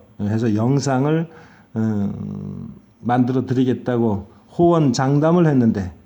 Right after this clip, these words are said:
돌이켜 생각해 보니까 이렇게, 음, 로또 꿈 하나 방장조차도 이렇게 조합을 못하고 있다는 것을, 어, 보여드리고 싶었습니다. 뭐,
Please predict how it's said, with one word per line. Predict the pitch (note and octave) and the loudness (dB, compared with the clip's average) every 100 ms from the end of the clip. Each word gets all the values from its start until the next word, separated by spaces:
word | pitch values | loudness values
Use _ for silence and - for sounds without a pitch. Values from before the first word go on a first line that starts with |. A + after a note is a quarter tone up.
| _ _ _ _ - | _ _ _ _ -4
돌이켜 | C3+ C3 F3 | 0 0 0
생각해 | D#3+ D3+ D3 F3 | 0 0 0 0
보니까 | C#3+ C3+ D3 C#3 A2+ A2+ - - - _ | 0 0 0 0 -2 -2 -8 -20 -20 _
이렇게, | - C#3 C#3+ B2+ A2 A2 - - _ _ _ _ | -2 -2 0 -2 -2 -6 -12 -20 _ _ _ _
음, | G2+ G2 F#2 F2 E2 D#2+ F2 E2+ F#2 | -6 -4 -6 -8 -12 -14 -16 -10 -2
로또 | D3+ D#3 - D#3+ | -2 -2 -2 -2
꿈 | - D#3 D3 | 0 0 2
하나 | A#2+ D3 D#3 D3+ A2 D#2+ | 0 0 0 0 -2 -4
방장조차도 | A2 D3 D3+ D#3 D3 C3 B2 C3 B2 E3 E3+ E3+ - | -2 0 2 0 0 0 -2 -2 0 0 0 -4 -6
이렇게 | A#2 A#2+ A#2 A#2+ | -2 -2 -2 -4
조합을 | - A#2 B2 B2 B2+ C#3+ D#3 - - - | -4 -2 0 0 2 0 0 -4 -20 -12
못하고 | A2 A#2 A#2+ C#3 C3 | -4 -2 -2 -2 -2
있다는 | C3 C#3 - C3 A#2+ | -2 -4 -4 -2 0
것을, | G#2+ G2+ - D3+ D3+ - - _ - | 0 -2 -2 -2 -4 -12 -20 _ -8
어, | G2 | -8
보여드리고 | G2+ C3 B2+ B2 A#2 A#2 D3+ C#3+ | -2 0 2 2 2 2 0 -2
싶었습니다. | - - D#3 - G2 D#2+ - - _ _ _ - _ | -8 -6 -6 -4 -6 -6 -12 -20 _ _ _ -20 _
뭐, | F2+ F2 D#2 D2 | -12 -10 -10 -14